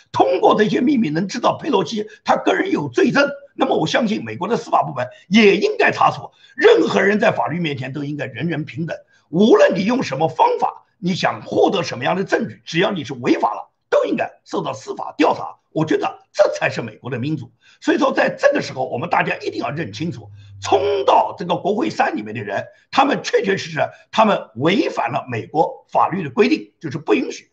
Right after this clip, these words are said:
随随便便你们在没有得到许可的情况下冲到这个美国国会大厦。国会大厦确实是允许人民参观的，但是允许参观呢，要进行登记，要在指定的参观地点、参观的场、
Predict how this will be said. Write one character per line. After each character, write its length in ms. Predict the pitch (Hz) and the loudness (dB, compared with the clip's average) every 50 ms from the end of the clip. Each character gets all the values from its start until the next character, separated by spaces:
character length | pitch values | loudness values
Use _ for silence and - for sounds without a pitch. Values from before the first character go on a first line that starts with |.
| _ _ _ | _ _ _
随 200 | - 180 208 262 | -2 -2 0 0
随 140 | 254 392 | 0 0
便 140 | - 320 254 | -2 -2 -2
便 200 | 202 156 - - _ _ _ | -2 -4 -6 -10 _ _ _
你 100 | - 123 | -10 -8
们 240 | 127 135 139 139 - _ _ _ _ | -6 -6 -6 -8 -8 _ _ _ _
在 180 | - - - 120 120 | -2 -2 -2 0 -2
没 120 | 156 214 | -2 -2
有 120 | 240 165 | -2 -2
得 140 | 117 120 202 | -4 -4 -4
到 140 | 196 190 143 | -2 -4 -6
许 260 | 120 - - 196 294 - | -8 -8 -6 -6 -6 -6
可 160 | - - - | -8 -12 -16
的 80 | - | -16
情 140 | 90 - 110 | -16 -14 -10
况 160 | 123 127 127 | -8 -6 -4
下 180 | - 147 - - - _ _ _ _ | -2 -4 -4 -6 -10 _ _ _ _
冲 200 | - - - 330 | -4 -2 0 2
到 220 | 302 - - - - | 2 2 0 -2 -4
这 80 | - - | -8 -10
个 180 | - - - - | -10 -10 -10 -10
美 140 | 113 104 95 | -10 -10 -8
国 100 | 82 139 | -6 -8
国 160 | 127 117 135 | -8 -8 -8
会 100 | 120 170 | -8 -4
大 160 | 160 165 156 - | -2 -2 -2 2
厦。 240 | - 247 277 - - - - - _ _ _ _ | 2 2 2 2 0 -4 -12 -20 _ _ _ _
国 160 | - 247 294 294 | 0 2 4 6
会 100 | - - | 6 6
大 140 | - - | 6 6
厦 200 | - - - 160 - - | 6 6 4 4 2 2
确 160 | - - 233 | 2 2 2
实 160 | - 160 147 | 2 0 -6
是 160 | 120 - 196 | -8 -8 -6
允 220 | 143 131 175 - - | -4 -2 -2 -2 -4
许 100 | - - | -6 -8
人 160 | 202 113 151 | -10 -8 -6
民 140 | 170 170 151 | -6 -4 -2
参 180 | - 165 196 | -2 -2 0
观 160 | 180 185 185 | 2 2 2
的， 100 | 202 - - - - - - _ | 2 0 0 -2 -6 -18 -8 _
但 160 | - - 208 | -2 0 2
是 100 | 190 202 | 0 0
允 180 | 175 190 - - | 0 -2 -2 -2
许 160 | - - - | -4 -6 -8
参 200 | - - 156 165 | -6 -6 -2 0
观 100 | 170 165 | 0 0
呢， 80 | 156 117 98 - - _ | 0 -2 -4 -8 -8 _
要 120 | - 170 | 0 0
进 200 | 170 - 269 202 | 0 0 -2 -6
行 200 | 151 117 135 160 | -6 -6 -6 -2
登 220 | 160 - - 233 196 | 0 2 2 2 0
记， 220 | 180 160 - - _ _ _ | -2 -6 -10 -12 _ _ _
要 180 | - 202 196 175 - - - - | 2 4 4 4 2 -2 -8 -4
在 280 | - 254 190 160 - 113 - | 0 2 2 2 0 -4 -8
指 240 | - 170 147 143 143 | -8 -6 -4 -4 -2
定 180 | 165 311 302 | 0 0 0
的 100 | 220 160 | 0 -2
参 220 | 156 - - 240 220 | -4 -4 -4 0 2
观 180 | 220 214 208 | 2 2 2
地 140 | - - 247 | 0 -4 -8
点、 180 | 143 107 107 - | -10 -10 -12 -14
参 240 | - - - 240 233 | -10 -6 -6 -2 -2
观 160 | 214 208 214 | -2 -2 -2
的 80 | 208 160 | -4 -6
场、 240 | - - - 135 | -8 -6 -6 -8